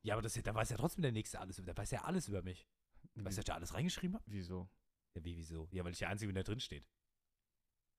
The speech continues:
Speaker 2: Ja, ist ja egal.
Speaker 1: <laughs> Okay, hier bitte.
Speaker 2: Bin ich sehr gespannt.
Speaker 1: Ich muss ehrlicherweise zugeben, ich hab das heute alles erst gemacht. Ich hab jetzt auch kein Foto eingeklebt.
Speaker 2: Alter.
Speaker 1: Ja,
Speaker 2: Ich
Speaker 1: doch
Speaker 2: will
Speaker 1: kein Foto jetzt parat.
Speaker 2: Ich will,
Speaker 1: D-
Speaker 2: ich will, ich will ein Foto haben. Ich mein's ernst.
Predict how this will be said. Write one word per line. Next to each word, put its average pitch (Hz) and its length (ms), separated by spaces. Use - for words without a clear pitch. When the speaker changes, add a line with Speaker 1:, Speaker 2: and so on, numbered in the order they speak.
Speaker 2:
Ja, 95 280
ist 82 80
ja 85 100
egal. 165 460
Speaker 1:
<laughs> 330 220
Okay, 80 140
hier 82 160
bitte. 80 220
Speaker 2:
Bin 92 100
ich - 80
sehr 87 140
gespannt. 87 300
Speaker 1:
Ich 117 60
muss 127 140
ehrlicherweise 123 540
zugeben, 123 240
ich 104 60
hab 117 80
das - 140
heute 139 200
alles 87 160
erst 85 140
gemacht. 101 160
Ich - 20
hab 117 60
jetzt 101 100
auch 101 80
kein - 140
Foto 123 280
eingeklebt. 82 540
Speaker 2:
Alter. 87 1000
Speaker 1:
Ja, - 80
Speaker 2:
Ich 90 60
Speaker 1:
doch 98 120
Speaker 2:
will - 60
Speaker 1:
kein 90 140
Foto - 300
jetzt 92 220
parat. 82 400
Speaker 2:
Ich 110 160
will, 117 120
Speaker 1:
D- - 100
Speaker 2:
ich 107 140
will, 127 60
ich - 100
will 127 80
ein - 20
Foto 117 260
haben. 90 300
Ich - 80
mein's 110 160
ernst. 104 260